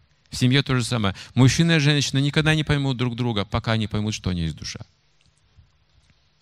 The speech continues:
Духовное сознание прежде всего должно быть. Что мужчина и женщина — это разная физиология – разная психология,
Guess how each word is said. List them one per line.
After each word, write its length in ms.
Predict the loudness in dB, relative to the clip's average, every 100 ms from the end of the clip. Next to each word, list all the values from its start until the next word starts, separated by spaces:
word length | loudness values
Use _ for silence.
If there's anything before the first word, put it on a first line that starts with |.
| _ _ _ _ 4
Духовное 460 | 8 8 8 6 0
сознание 460 | 0 0 0 0
прежде 460 | 2 4 6 4 0
всего 300 | -2 -6 -6
должно 360 | -8 -12 -16
быть. 220 | -18 -20 -20 _ _ _ _ _ _
Что 220 | -2 2
мужчина 600 | 4 4 4 4 6 4 2 0
и 80 | 4
женщина — 340 | 6 4 4 2
это 140 | 4
разная 380 | 6 6 4 2
физиология – 800 | 2 4 6 6 4 2 -4 -6 _ _ _ _ _
разная 440 | 2 4 4 2 2
психология, 800 | 0 0 0 2 0 0 -6